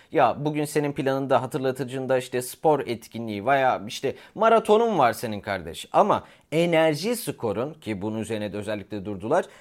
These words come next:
e, Samsung Health artık size bir enerji skoru veriyor. Çeşitli biyometrikleri takip edip bunlardan bir ortalama çıkarıp enerjinizi belirtiyor. Ve diyor ki mesela, "Ya sen bugün egzersiz yapma, çok yorulmuşsun." Veya "Bugün çok iyi uyudun aslında.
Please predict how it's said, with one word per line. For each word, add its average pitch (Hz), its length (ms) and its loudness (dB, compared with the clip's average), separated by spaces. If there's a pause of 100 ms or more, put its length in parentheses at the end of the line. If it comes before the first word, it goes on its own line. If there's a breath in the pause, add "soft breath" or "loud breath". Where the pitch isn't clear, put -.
(200 loud breath)
e, 120 180 2
Samsung 135 420 -2
Health 156 180 2
artık 135 260 -2
size 147 240 -4
bir 160 180 -6
enerji 135 440 -2
skoru 104 420 -4
veriyor. 98 280 -2
Çeşitli 135 680 -4
biyometrikleri 123 760 -4
takip 123 420 -2
edip 180 220 -2
bunlardan 143 460 0
bir 160 40 -2
ortalama 135 440 -2
çıkarıp - 340 -6 (280 soft breath)
enerjinizi 170 1120 2
belirtiyor. 110 640 -4 (320 loud breath)
Ve 185 140 4
diyor 240 160 2
ki 170 100 -4
mesela, 117 400 -4 (100)
"Ya 135 220 2
sen 151 240 -4
bugün 147 160 -4
egzersiz 120 480 -4
yapma, 113 280 -6
çok 139 240 -6
yorulmuşsun." 98 440 -6
Veya 196 240 2
"Bugün 214 220 0
çok 240 320 -6
iyi 196 160 0
uyudun 117 440 -4
aslında. 117 580 0